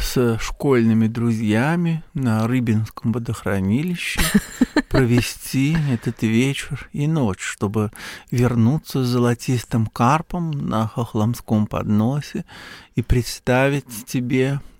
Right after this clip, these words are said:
Speaker 1: при твои ясные очи плод ночных трудов? Без разрешения, знаете ли,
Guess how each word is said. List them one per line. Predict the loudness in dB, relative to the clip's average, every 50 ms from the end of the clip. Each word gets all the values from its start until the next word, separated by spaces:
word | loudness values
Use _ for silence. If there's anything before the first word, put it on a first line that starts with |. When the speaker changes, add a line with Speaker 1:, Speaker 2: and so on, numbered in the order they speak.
| _
Speaker 1:
при | -2 -2 -2 -2
твои | -2 -2 0 0 2 2
ясные | 2 2 2 0 -2 -4 0 2 2 2 2 0 _
очи | -2 0 0 0 0 -2 -4 -6 -6 -8 -10 -14 -20 -20 -20 -20 -20 -20 -16 _
плод | -2 0 2 2 2 2 0 -2 -2
ночных | 0 0 0 0 0 -2 0 0 0 0 -2 -4
трудов? | -10 -10 -10 -8 -6 -4 -2 -2 -2 -4 -6 -12 -18 -14 -12 -8 -6 -4 -2 -2 0 2
Без | 2 2 4 4
разрешения, | 2 2 2 2 0 0 0 0 2 2 4 4 4 4 4 2 2 0
знаете | 0 0 0 0 0 0 -2 -2 -4 -4 -2 0
ли, | 0 0 0 -2